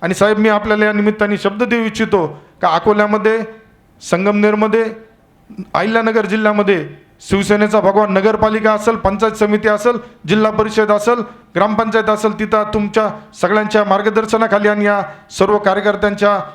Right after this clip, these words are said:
सहकार्याने आम्ही भगवा फडकावल्याशिवाय स्वस्थ बसणार नाही. येणाऱ्या कालावधीमध्ये साहेब आपण खूप आम्हाला प्रेम देताय.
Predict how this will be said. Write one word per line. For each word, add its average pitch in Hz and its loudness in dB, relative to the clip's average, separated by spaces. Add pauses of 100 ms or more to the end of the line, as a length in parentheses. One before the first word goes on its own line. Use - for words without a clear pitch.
(140)
सहकार्याने 202 2
आम्ही 202 2
भगवा 180 0
फडकावल्याशिवाय 196 0 (380)
स्वस्थ 214 0
बसणार 202 0
नाही. 196 0 (460)
येणाऱ्या 214 0
कालावधीमध्ये 208 2
साहेब 208 0 (300)
आपण 214 0
खूप 220 0
आम्हाला 214 2
प्रेम 208 -2
देताय. 180 0